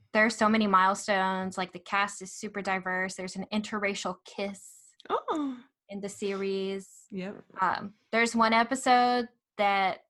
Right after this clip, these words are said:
Speaker 1: it's, like, these two warring alien races. One has, is, like, its left side of its body is white and its right side is black, and then the other one, its right side is white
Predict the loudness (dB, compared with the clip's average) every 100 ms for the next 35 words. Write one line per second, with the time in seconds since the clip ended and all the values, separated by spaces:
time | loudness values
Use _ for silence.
0 | _ _ _ -12 -6 -6 -6 -8 -12 -8
1 | -6 -6 -4 0 0 -2 -4 -6 -8 -10
2 | -8 -6 -6 -6 -6 -6 -8 -8 -6 -6
3 | -8 -16 _ _ _ -2 0 0 -4 -6
4 | -10 _ _ _ _ -16 -6 -4 -4 -8
5 | -16 _ -12 -4 -4 -6 -14 _ _ -16
6 | -10 -8 -8 -12 -20 _ _ -6 -4 -4
7 | -6 -2 0 0 -4 -6 -6 -6 -10 -12
8 | -10 -12 -12 -10 -6 -6 -8 -8 -4 -4
9 | -4 -6 -8 -8 -8 -8 -8 -10 -12 -14
10 | -14 -16 -20 -14 -12 -10 -10 -10 -12 -12
11 | -14